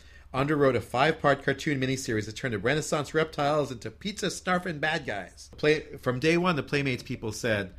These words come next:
"Tone down the violence, tone down the characters, get rid of any weirdness,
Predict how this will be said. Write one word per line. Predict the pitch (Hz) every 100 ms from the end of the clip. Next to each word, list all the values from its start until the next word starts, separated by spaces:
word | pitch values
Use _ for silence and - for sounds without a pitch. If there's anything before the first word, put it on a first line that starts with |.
| -
"Tone | - 127 131
down | 131 127
the | 117
violence, | 120 131 127 123 -
tone | 143 139
down | 131 123
the | 120
characters, | 127 120 117 - 110 110 107 - - - - 151
get | 151 165
rid | 143
of | 131
any | 131 127
weirdness, | 120 135 131 120 117